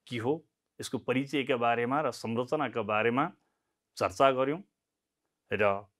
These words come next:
पाठमा जुन व्यावसायिक चिठीको नमुना दिएको छ, त्यसको स्वस्वर वाचन गर्यौँ। त्यस क्रममा शब्दहरूको शुद्ध उच्चारण, शब्दहरूको अर्थबोध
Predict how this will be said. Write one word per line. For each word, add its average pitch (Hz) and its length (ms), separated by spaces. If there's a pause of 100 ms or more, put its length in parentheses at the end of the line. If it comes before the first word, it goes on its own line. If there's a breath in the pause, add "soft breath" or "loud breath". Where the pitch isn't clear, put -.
(100)
पाठमा 170 680 (320)
जुन 147 360 (1600)
व्यावसायिक 185 540
चिठीको 202 420
नमुना 139 480
दिएको 113 400
छ, 131 240
त्यसको 113 260
स्वस्वर 117 380
वाचन 123 380
गर्यौँ। 135 260 (280 soft breath)
त्यस - 200
क्रममा 113 320
शब्दहरूको 117 680 (500)
शुद्ध 123 340
उच्चारण, 151 540 (540)
शब्दहरूको 117 600
अर्थबोध 135 500